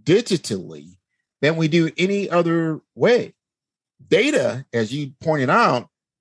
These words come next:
is more valuable than oil, more valuable than gold. Data, you know, just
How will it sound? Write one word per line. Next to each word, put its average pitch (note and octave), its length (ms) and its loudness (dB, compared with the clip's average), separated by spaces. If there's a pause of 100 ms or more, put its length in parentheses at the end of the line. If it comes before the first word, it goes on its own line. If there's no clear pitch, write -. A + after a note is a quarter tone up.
(180)
is E3 420 2
more A3+ 760 0 (160)
valuable C#3 840 0 (480)
than A#2+ 340 0
oil, C3 400 -2 (1120)
more A#2+ 260 -2
valuable B2+ 960 2 (300)
than A#2 340 0
gold. A2+ 640 -2 (1000)
Data, A#2 560 0 (400)
you G2 120 -12
know, F2 120 -10
just C3+ 340 0